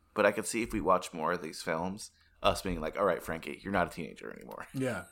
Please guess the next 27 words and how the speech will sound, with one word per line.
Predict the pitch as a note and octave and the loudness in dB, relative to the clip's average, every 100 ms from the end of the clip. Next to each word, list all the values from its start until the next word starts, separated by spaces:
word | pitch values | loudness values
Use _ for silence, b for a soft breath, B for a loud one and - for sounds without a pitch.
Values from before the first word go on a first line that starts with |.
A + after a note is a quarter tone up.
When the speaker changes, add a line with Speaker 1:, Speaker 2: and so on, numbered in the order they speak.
| - | -2
Speaker 2:
And | D#3 | 4
I | G#3+ | 6
didn't | C#4 A#3 | 6 8
realize, | A3+ A3 G3+ E3 F3 | 10 10 8 6 4
um, | D#3 C#3+ C3 B2+ A#2 - | 6 6 2 -2 -4 0
I | C3+ | 2
looked | C3+ D3 - | 4 2 2
it | C#3+ | 2
up | C#3+ - | 2 0
'cause | A#2+ | -4
then | B2+ A#2+ | -4 -4
just, | A#2+ | -2
like, | B2+ G2 | -4 -4
her, | B2+ B2+ G2+ | -4 -4 -2
the | A2+ | -4
way, | A#2 A#2+ A#2 A2+ - | -2 -2 -2 -4 -6
uh, | A2 G#2 G2 F#2+ | -6 -6 -6 -4
Annette | G#2+ A2+ G#2+ | -2 -2 -4
was | G2+ | -6
singing, | - B2 B2+ B2+ B2+ B2 B2 b b _ - | -4 -4 -4 -4 -4 -6 -10 b b _ -8
she, | - E3+ D3+ | -2 -2 -2
she's | - F#3 E3+ | 0 2 4
in | D3+ | 4
Babes | C#3 C3+ A#2+ A#2+ | 4 2 0 -2
in | A2 | -2
Toyland, | D#3 D3+ G#2 - - - - _ _ _ - | -2 -2 -2 -6 -16 -20 -20 _ _ _ -2
which | C3+ A#2 - - | 2 2 0 -6